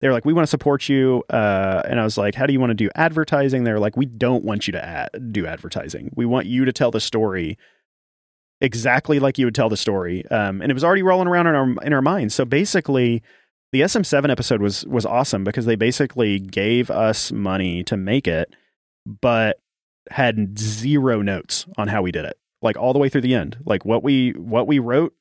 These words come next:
came out, and they never pushed back on anything. They were just, you know, m-, helpful. And that's the only way that the partnership works. 'Cause I feel like if we're doing,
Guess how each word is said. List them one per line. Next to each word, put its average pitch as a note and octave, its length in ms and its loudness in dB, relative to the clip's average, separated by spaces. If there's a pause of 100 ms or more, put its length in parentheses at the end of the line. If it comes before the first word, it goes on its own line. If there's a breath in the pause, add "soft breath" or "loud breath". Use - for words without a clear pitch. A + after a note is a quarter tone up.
came A#2+ 180 2
out, A2 260 0 (140)
and A2 300 0
they A2+ 180 2
never B2 560 2 (640 soft breath)
pushed A2 180 -2
back A#2 220 2
on A2 100 -2
anything. F3 640 2
They G2 640 0
were G#2 300 -2
just, A2 340 -2
you A2 80 2
know, F#2+ 260 0
m-, G2+ 320 -4
helpful. D3 640 0
And B2+ 180 -2
that's E3+ 220 0
the G#3 120 0
only G3+ 140 2
way F#3+ 120 2
that - 100 -8
the - 80 0
partnership D3+ 460 -2
works. - 320 -4
'Cause A#2+ 100 0
I A2+ 60 0
feel F3 180 0
like F#3 120 -2
if C#3 100 -4
we're A#2+ 80 0
doing, A#2+ 400 2